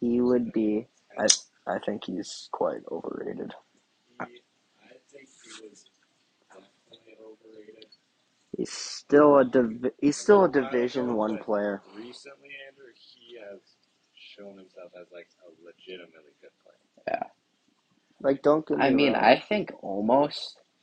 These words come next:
Speaker 4: people expect him to be a little bit too good based on his last name, and that kinda hurts him in a sense. Like, you obviously see the last name James, and you're like, "Okay, this guy's gonna be the next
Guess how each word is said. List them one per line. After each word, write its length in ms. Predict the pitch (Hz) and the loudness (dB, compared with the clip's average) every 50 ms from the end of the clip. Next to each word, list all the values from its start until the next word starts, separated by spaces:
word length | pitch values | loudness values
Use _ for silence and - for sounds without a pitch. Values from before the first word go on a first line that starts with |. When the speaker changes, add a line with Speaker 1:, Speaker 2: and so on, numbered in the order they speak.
| _ _ _ _ _ _ _ _ _ _ _ _ _ _ _ _ _ _ _ - _ | _ _ _ _ _ _ _ _ _ _ _ _ _ _ _ _ _ _ _ -20 _
Speaker 4:
people 320 | - - 127 - - 127 | -2 -2 -2 2 6 4
expect 440 | 120 - - - - - 110 - - | 4 4 2 -2 0 0 0 2 0
him 140 | 120 110 107 | -4 -4 -4
to 100 | - - | -4 -2
be 140 | 104 110 110 | 0 2 4
a 80 | 104 | 4
little 300 | 98 98 98 98 104 104 | 4 2 2 2 2 2
bit 140 | 98 95 - - _ | 2 0 -2 -2 _
too 240 | - - - 95 95 | -12 -6 -6 -6 -2
good 340 | 92 107 110 117 123 127 - _ _ _ _ | 2 2 4 4 2 0 -6 _ _ _ _
based 300 | - 101 110 113 - - | -4 -4 -4 -4 -6 -8
on 140 | 127 117 113 | -6 -4 -4
his 100 | 110 110 | -4 0
last 320 | 113 107 107 113 113 - - | 0 2 2 2 0 -4 -8
name, 300 | 117 113 123 131 127 123 _ _ _ _ _ _ _ _ _ _ _ _ | -6 -2 -2 -2 -2 -4 _ _ _ _ _ _ _ _ _ _ _ _
and 160 | - 104 104 | -6 0 2
that 220 | 104 104 113 113 | 4 4 4 4
kinda 240 | - 123 117 120 120 | 4 0 0 0 0
hurts 300 | 117 - 120 120 120 - - | 0 -2 -4 -4 -2 -4 -4
him 100 | 123 127 | -4 -2
in 80 | 120 | -2
a 100 | 117 113 | -4 -6
sense. 480 | - - 120 110 110 113 127 - - - | -4 -2 0 0 0 0 -2 -6 -6 -2
Like, 300 | 98 95 87 90 90 - - - - - _ _ _ _ _ _ _ _ _ _ _ | 0 0 0 0 -4 -8 -10 -20 -20 -20 _ _ _ _ _ _ _ _ _ _ _
you 340 | - 104 107 104 101 - - _ _ _ _ - - - | -2 2 2 2 2 0 -4 _ _ _ _ -16 -4 2
obviously 360 | 110 110 107 104 98 - 104 98 | 4 6 6 4 2 -2 -6 -8
see 200 | - - 117 107 | -4 -4 -2 0
the 100 | 101 101 | 4 6
last 360 | 98 98 98 95 - - - | 6 6 6 4 2 -6 -12
name 300 | 101 90 87 85 82 85 87 | -10 -8 -8 -8 -10 -8 -6
James, 580 | 95 92 92 95 101 104 101 101 98 - - | -6 -4 -4 -4 -4 -4 -4 -6 -8 -12 -10
and 100 | 107 101 | -8 -6
you're 160 | 95 104 101 101 | -4 -2 -2 0
like, 200 | 101 95 95 - | -2 -2 0 0
"Okay, 240 | 110 101 87 98 92 | 0 0 0 -2 -2
this 200 | 90 92 - - | -2 -4 -2 2
guy's 300 | - 92 92 92 87 - | 4 4 4 4 2 0
gonna 160 | - 92 92 | -2 -2 0
be 100 | 90 90 | 0 -2
the 120 | 80 90 87 | -2 -2 -4
next 520 | 87 90 90 87 - - - - - - | -2 -2 -2 -2 -2 -4 -12 -16 -16 -18